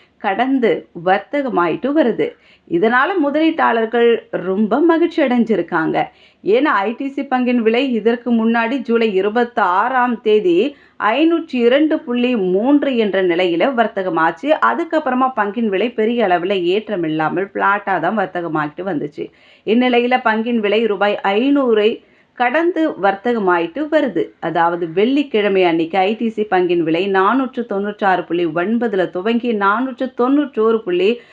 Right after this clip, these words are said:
ஒன்பது என்ற நிலையில முடிஞ்சிச்சு. ஆனா, இன்ட்ராடே வர்த்தகத்துல பங்கின் விலை அதிகபட்சமா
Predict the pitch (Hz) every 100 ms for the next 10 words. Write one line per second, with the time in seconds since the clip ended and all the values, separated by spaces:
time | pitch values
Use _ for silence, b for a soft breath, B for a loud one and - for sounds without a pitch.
0 | B - 226 269 285 254 269 233 190 190
1 | 175 170 170 208 226 175 165 156 147 -
2 | - 175 180 170 160 185 - b b b
3 | 208 226 262 240 240 220 175 190 196 240
4 | 226 220 202 - 220 220 254 254 196 185
5 | 185 226 269 b b - 170 226 254 233
6 | 180 - 208 208 170 180 285